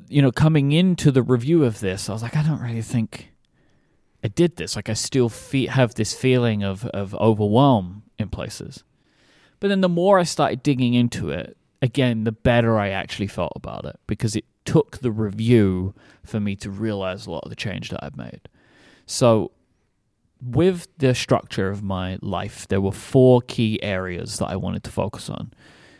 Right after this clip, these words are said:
Sometimes my yearly themes are just focused on work, but this one was much more of a holistic thing.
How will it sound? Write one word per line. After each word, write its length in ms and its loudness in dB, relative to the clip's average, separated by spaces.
Sometimes 680 2
my 80 2
yearly 340 4
themes 400 0
are 60 0
just 300 -2
focused 420 2
on 160 2
work, 520 2
but 140 2
this 300 4
one 360 4
was 180 0
much 380 0
more 260 6
of 100 -2
a 60 -6
holistic 520 -8
thing. 360 -12